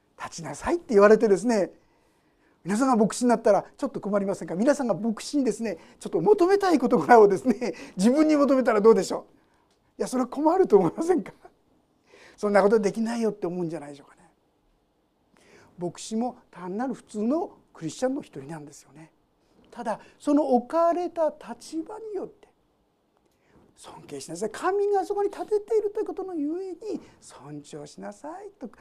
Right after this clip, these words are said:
こう言っているんですね。「その務めのゆえに愛を持って深い尊敬を払いなさい」。これが大切なこと。このテサロニケ教会が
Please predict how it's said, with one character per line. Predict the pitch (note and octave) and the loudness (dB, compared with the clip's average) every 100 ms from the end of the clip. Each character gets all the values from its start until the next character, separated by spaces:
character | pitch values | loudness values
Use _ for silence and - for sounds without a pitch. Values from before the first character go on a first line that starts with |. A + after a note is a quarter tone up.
| _ | _
こ | - C3+ D3+ D3+ | -20 -18 -14 -10
う | |
言 | - | -12
っ | |
て | D3+ _ E3 | -14 _ -12
い | |
る | G3 | -12
ん | G#3+ | -12
で | |
す | - G3+ | -14 0
ね。 | C4+ E4+ - - _ _ _ - - - - - | 2 2 0 -18 _ _ _ -20 -20 -20 -20 -14
「そ | - A3+ | 2 6
の | G#3 | 6
務 | G#3 - C4 D4+ | 2 0 2 4
め | |
の | D4+ | 2
ゆ | C4 D4+ | 0 2
え | D#4 | 2
に | - - _ _ | 0 -12 _ _
愛 | - F3+ E3 F3+ | -8 -4 -4 -4
を | F3+ | -2
持 | C4 | -2
っ | |
て | D#4 - A3 - - | -4 -2 -2 -2 -16
深 | - - D#4+ F4+ | -20 -6 -2 0
い | D4+ | 0
尊 | G#3+ - A3+ C#4+ D#4 - _ | -2 -4 0 0 0 -8 _
敬 | D#4+ D#4+ D#4 D#4 | 2 4 4 4
を | D#4 F#4+ G#4+ - | 2 0 -2 -12
払 | - D#3+ D#3 D#3 D3 | -14 -10 -8 -10 -14
い | C#3+ | -18
な | C#3 C3+ D#3+ | -20 -20 -20
さ | - - C4 | -20 -14 -12
い」。 | - _ _ - - - _ _ _ | -12 _ _ -20 -20 -20 _ _ _
こ | - F#3+ C#4+ | -12 -8 -6
れ | D4 D4 | -4 -4
が | C#4 D4+ C#4+ A3+ - _ _ _ _ _ _ _ - | -2 2 2 0 -4 _ _ _ _ _ _ _ -14
大 | - F3+ G3+ | -10 -6 -6
切 | - A3 A3+ | -4 -6 -4
な | A3 | -6
こ | A3 | -4
と。 | A3 | -4
こ | A3+ | 0
の | B3 B3 | 0 0
テ | A#3+ | 0
サ | B3 | 0
ロ | C4+ | 2
ニ | C4+ | 0
ケ | A#3+ C#4 | -2 -6
教 | G#3 C4+ | -6 -6
会 | A#3+ A#3 | -4 -4
が | G#3+ | -4